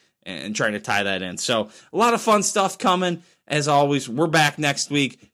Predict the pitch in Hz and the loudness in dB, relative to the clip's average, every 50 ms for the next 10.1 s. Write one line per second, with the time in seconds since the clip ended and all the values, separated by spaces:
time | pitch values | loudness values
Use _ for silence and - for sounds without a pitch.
0 | _ _ - - 156 147 175 156 - - 208 185 165 185 190 180 - - _ _ | _ _ 0 2 4 4 4 0 0 -2 -2 0 2 2 2 2 0 -2 _ _
1 | _ _ - - 135 - - - - 127 131 156 165 175 175 - - - 175 165 | _ _ -8 -6 -4 -4 -2 0 0 2 2 2 2 2 2 0 2 2 4 4
2 | 165 160 165 165 - - _ _ _ - - - - - 147 - - 160 143 139 | 4 2 2 -2 -6 -20 _ _ _ -4 -4 -4 -2 -2 -2 0 2 4 2 2
3 | - - - 127 127 135 147 147 131 - - 135 135 127 127 123 117 107 - 156 | 0 -2 -2 0 0 2 0 0 -2 -4 -6 -4 -4 -2 -2 -4 -4 -6 -4 -4
4 | 139 131 - - 151 139 117 113 135 131 117 120 110 104 92 92 101 117 120 113 | -2 -2 0 0 0 0 0 2 0 2 2 2 0 0 0 0 0 0 -2 -2
5 | 98 95 - - - 139 127 139 160 196 190 - 135 127 - - 156 147 151 160 | -2 -4 -4 -2 0 0 2 4 4 2 2 0 -4 -6 -4 0 2 2 2 2
6 | 151 151 147 143 139 135 - - - _ _ - 127 123 123 135 127 - 131 131 | 0 0 -2 -2 -2 -4 -6 -12 -20 _ _ -4 -4 -2 -2 -4 -4 -4 -6 -6
7 | - 101 131 139 139 - 160 151 139 127 - 127 127 127 120 113 - - - - | -4 -4 -6 -6 -6 -4 -4 -4 -4 -4 -4 -2 0 0 0 0 -2 -2 -2 -2
8 | 151 151 147 156 151 139 127 113 98 - - - - - - 117 104 95 - - | -2 0 2 2 2 4 2 2 0 -2 -8 -6 -4 -2 -2 0 -2 -2 -6 -10
9 | _ _ _ _ _ _ _ _ - - - 123 107 107 127 143 143 131 120 110 | _ _ _ _ _ _ _ _ -16 -8 -6 -4 -2 0 0 2 2 2 0 -2
10 | 117 | -8